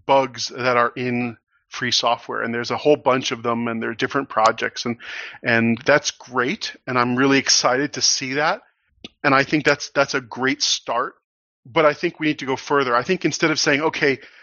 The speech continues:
the government's gonna fu-, fund specific bugs," that the government should have, um, an office that, and I say the government, I mean, I mean all the governments,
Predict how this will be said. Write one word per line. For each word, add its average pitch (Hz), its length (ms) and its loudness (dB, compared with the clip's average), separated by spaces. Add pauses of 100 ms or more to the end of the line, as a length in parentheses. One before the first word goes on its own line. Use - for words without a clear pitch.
(100)
the 139 100 2
government's 160 440 2
gonna 143 180 -2
fu-, 147 500 -2
fund 165 420 2
specific - 760 -4
bugs," 165 460 -4 (380)
that 151 140 2
the 147 80 2
government 139 480 0
should 123 200 -6
have, 123 500 0 (120)
um, 117 380 -8
an 127 160 -4
office 127 800 0 (640)
that, 147 180 2
and 156 100 2
I 170 80 6
say 165 200 -2
the 151 120 0
government, 160 420 0
I 143 120 -2
mean, 156 300 0 (360)
I 147 80 0
mean 143 280 0 (200)
all 151 260 8
the 151 100 -4
governments, 123 680 -6